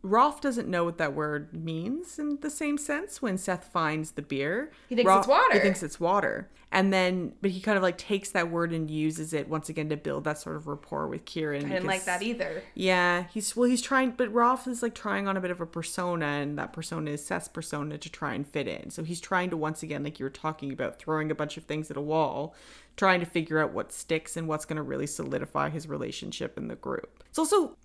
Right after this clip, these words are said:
Speaker 1: interesting because it, we're gonna talk about the girls in just a second, which I'm so thrilled for.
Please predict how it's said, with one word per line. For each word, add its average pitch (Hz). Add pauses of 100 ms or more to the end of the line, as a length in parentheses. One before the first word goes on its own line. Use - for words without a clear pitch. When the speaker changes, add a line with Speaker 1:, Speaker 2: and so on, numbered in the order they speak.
Speaker 1:
interesting 220
because 170
it, 135 (220)
we're 165
gonna 160
talk 156
about 151
the 147
girls 147
in 147
just -
a -
second, -
which -
I'm - (360)
so 392
thrilled 370
for. 339